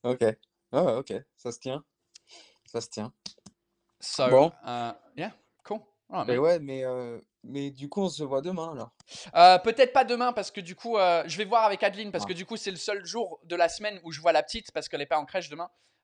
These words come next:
Speaker 2: Euh, mais
Speaker 1: Okay.
Speaker 2: sinon, euh, c'est, soit oui, ou, ou, ou au pire, on peut s'appeler au téléphone demain.
Speaker 1: Ouais, bien sûr,
Speaker 2: Ouais.
Speaker 1: carrément.
Speaker 2: Si on se voit pas en
Speaker 1: Vas-y.
Speaker 2: vrai.
Speaker 1: Ça roule.
Speaker 2: All right, mate.
Speaker 1: Ça m'é-, ça m'évitera de mo-, boire moins de bière, ça sera bien.
Speaker 2: <laughs>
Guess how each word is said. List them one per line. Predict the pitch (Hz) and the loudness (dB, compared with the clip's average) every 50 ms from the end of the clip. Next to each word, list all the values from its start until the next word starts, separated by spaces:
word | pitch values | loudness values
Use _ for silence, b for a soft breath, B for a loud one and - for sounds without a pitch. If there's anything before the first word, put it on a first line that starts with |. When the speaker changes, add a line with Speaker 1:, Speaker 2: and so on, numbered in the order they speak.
| - | -6
Speaker 2:
Euh, | - 139 139 135 135 131 131 131 131 131 131 131 131 - | -4 -2 0 2 2 2 2 2 2 2 2 2 0 -2
mais | - 151 156 156 | -4 -4 -2 -2
Speaker 1:
Okay. | 117 - | -2 -4
Speaker 2:
sinon, | - 185 190 196 190 180 | -4 -6 -4 0 4 4
euh, | 170 160 151 147 147 143 143 139 B B B B B B _ _ | 4 4 4 2 0 -2 -2 -6 B B B B B B _ _
c'est, | - - 160 151 147 147 | -14 -12 -10 -10 -10 -10
soit | - - - 233 233 220 | -10 2 8 10 10 10
oui, | 208 247 269 254 | 10 6 -2 -4
ou, | 220 220 | -4 -2
ou, | 226 233 214 208 196 185 190 - | -2 -2 -2 -2 -2 -4 -6 -4
ou | 208 185 185 185 185 | -2 -2 0 0 0
au | 175 | -2
pire, | - 220 226 208 | -2 -2 0 0
on | 180 - | 0 -2
peut | - 147 | -4 -4
s'appeler | - 165 156 170 160 | -4 -4 -4 -4 -6
au | 147 | -6
téléphone | 170 160 160 - 202 185 | -6 -6 -6 -4 -4 -4
demain. | 165 151 143 143 - _ _ _ _ _ _ _ _ _ _ _ _ _ _ _ _ _ _ _ - | -4 -6 -8 -8 -10 _ _ _ _ _ _ _ _ _ _ _ _ _ _ _ _ _ _ _ 0
Speaker 1:
Ouais, | 175 190 - _ _ _ _ _ | 0 0 0 _ _ _ _ _
bien | 104 107 | -12 -12
sûr, | - 156 - _ _ _ _ | -12 -14 -18 _ _ _ _
Speaker 2:
Ouais. | - 120 113 | -8 -6 -6
Speaker 1:
carrément. | 120 - 98 117 123 120 _ - - _ | -6 -6 -8 -10 -12 -14 _ -20 -20 _
Speaker 2:
Si | - - - 120 117 | -20 -16 -14 -12 -10
on | 110 110 | -10 -10
se | 110 | -8
voit | 123 113 - | -8 -8 -6
pas | 120 | -4
en | 117 | -4
Speaker 1:
Vas-y. | 120 131 143 143 | -4 -4 -6 -8
Speaker 2:
vrai. | - _ _ _ _ _ _ _ _ _ _ _ _ _ _ _ _ - | -10 _ _ _ _ _ _ _ _ _ _ _ _ _ _ _ _ -16
Speaker 1:
Ça | - - 135 117 | -4 -2 -2 0
roule. | 110 113 107 107 - _ _ - | 0 -2 -6 -8 -12 _ _ 6
Speaker 2:
All | 208 214 | 8 10
right, | 208 202 | 10 8
mate. | 214 220 220 220 | 6 4 2 2
Speaker 1:
Ça | - 120 | -2 -4
m'é-, | 120 120 123 120 - - _ | -2 -2 -4 -6 -8 -8 _
ça | - 120 | -8 -8
m'évitera | 117 120 117 117 113 - - 120 | -8 -8 -10 -12 -2 0 0 0
de | 120 | 2
mo-, | 120 117 104 | 0 -2 -4
boire | 107 117 123 123 117 113 | -2 0 2 2 2 2
moins | 120 120 120 120 120 | 0 -2 -4 -4 -2
de | 113 | -2
bière, | 120 117 113 110 - | -2 -2 -2 -4 -6
ça | - - - | -12 -18 -18
sera | - - - - 285 - 131 - - | -18 -16 -10 -6 -4 -4 -4 -4 -4
bien. | - 220 208 - - 185 - - - | -6 -6 -8 -8 -10 -12 -12 -2 2
Speaker 2:
<laughs> | 214 214 208 - - - 214 208 196 208 - - 175 202 196 214 214 | 2 2 2 2 2 2 2 2 2 0 0 -2 -2 0 0 -2 -2